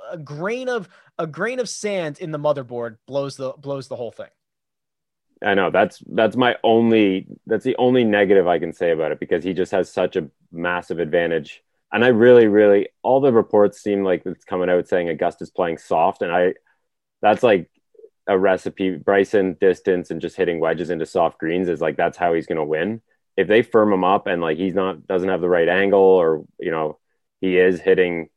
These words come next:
Speaker 2: he's hitting those half wedges that he can't really control the spin into firm greens, like, that's where he would really struggle. I just,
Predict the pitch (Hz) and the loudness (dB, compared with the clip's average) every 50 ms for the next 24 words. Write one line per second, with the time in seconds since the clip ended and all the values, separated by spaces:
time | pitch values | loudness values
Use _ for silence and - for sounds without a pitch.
0 | _ _ - - 90 82 87 90 78 95 95 85 98 104 95 101 98 90 85 - | _ _ -14 -12 -12 -12 -12 -10 -8 -8 -6 -2 -2 -4 -2 -2 -2 -4 -2 0
1 | 95 95 92 - - 95 90 90 85 92 82 85 87 82 80 - 98 95 82 90 | 0 0 0 0 0 0 0 2 0 0 0 0 0 -2 -2 -4 -4 -4 0 0
2 | 90 85 78 - 87 - - 90 80 78 - - - 90 90 90 87 78 80 - | 0 0 0 -2 -6 -4 -2 -2 -2 -2 -6 -2 0 0 0 2 0 -2 -4 -4
3 | _ 92 87 87 87 80 - 85 82 90 104 101 101 92 76 76 98 104 104 - | _ 0 0 0 -2 -4 -6 -4 -2 -2 -2 0 -2 -2 -2 0 0 0 0 0
4 | - 113 107 95 85 98 92 90 82 78 85 _ _ _ _ _ _ _ _ _ | 2 2 2 2 2 0 0 0 -2 -6 -12 _ _ _ _ _ _ _ _ _
5 | _ 98 98 101 87 80 73 - - - 98 95 90 82 76 76 76 80 85 85 | _ 2 2 4 4 2 -2 -4 -2 0 0 2 2 0 -2 -4 -4 -4 -6 -6
6 | - _ | -8 _